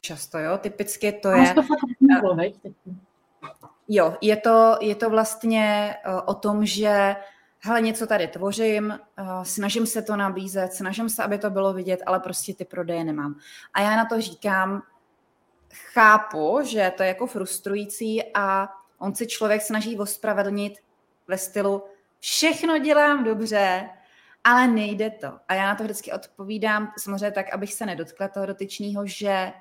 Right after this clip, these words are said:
Speaker 1: ale něčím to je. Vždycky to něčím je. To prostě není tak, že bych všechno dělala dobře. A jako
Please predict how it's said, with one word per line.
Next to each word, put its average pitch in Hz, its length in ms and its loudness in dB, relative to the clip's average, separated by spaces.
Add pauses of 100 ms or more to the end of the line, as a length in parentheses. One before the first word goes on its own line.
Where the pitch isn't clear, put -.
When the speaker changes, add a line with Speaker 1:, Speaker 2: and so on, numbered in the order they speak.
(160)
Speaker 1:
ale 180 160 -2
něčím 180 500 -8
to 175 120 -6
je. 156 300 -6 (120)
Vždycky 196 720 -4
to 208 120 -6
něčím 190 440 -6
je. 175 200 -6
To 202 80 -12
prostě 208 420 -6
není 214 480 -2
tak, 185 200 2
že 190 100 -6
bych 190 140 -6
všechno 190 340 -8
dělala 185 320 -2
dobře. 160 420 -8 (580)
A 190 420 6
jako 208 260 -8